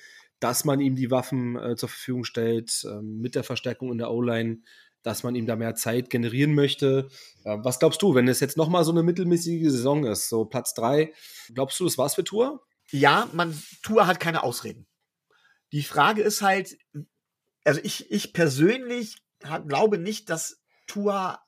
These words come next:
Speaker 2: ein Top fünf Quarterback wird. Das glaube ich tatsächlich nicht. Die Frage ist,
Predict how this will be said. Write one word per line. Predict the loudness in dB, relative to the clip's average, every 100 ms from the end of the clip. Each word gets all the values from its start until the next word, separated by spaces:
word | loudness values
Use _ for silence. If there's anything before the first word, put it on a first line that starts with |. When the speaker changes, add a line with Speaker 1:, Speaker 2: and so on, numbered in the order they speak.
| -10
Speaker 2:
ein | -10 -8 -14
Top | -8 -10 -10
fünf | -10 -10 -10 -8
Quarterback | -6 -6 -10 -14 -16
wird. | -16 -18 _ _ _ _ _ _ -12
Das | -10
glaube | -2 -2
ich | -2
tatsächlich | -8 -10 -10 -12
nicht. | -10 -10 -14 _ -20 -18 -10
Die | -10
Frage | -4 0 2
ist, | 0 -4 -6 -14